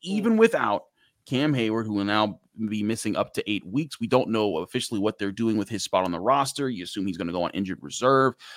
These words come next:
Uh, you, you, Braden Fehoko is a guy I still think they need to be moving up to nose tackle, along with promoting Keanu Benton to get more time over Montrevious Adams. But do you th-, do you have any confidence that something does get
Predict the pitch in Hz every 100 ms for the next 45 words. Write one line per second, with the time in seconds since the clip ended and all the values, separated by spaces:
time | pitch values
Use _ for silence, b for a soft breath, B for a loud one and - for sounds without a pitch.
0 | B B 85 85 - 92 80 90 85 82
1 | 113 123 113 - 120 127 131 117 95 95
2 | 117 107 92 113 - 120 117 117 107 104
3 | 98 95 95 110 104 101 101 - _ b
4 | - 98 95 120 120 - 127 123 120 120
5 | - B B 90 101 117 113 113 104 -
6 | - 113 110 107 98 92 76 92 - 120
7 | 107 90 87 120 123 113 120 113 117 110
8 | 113 110 101 98 95 92 101 95 92 87
9 | - 117 123 113 - B B 131 123 -
10 | 113 127 151 202 - - 117 156 180 -
11 | 135 147 139 127 131 113 101 95 - 131
12 | - 113 101 123 120 101 117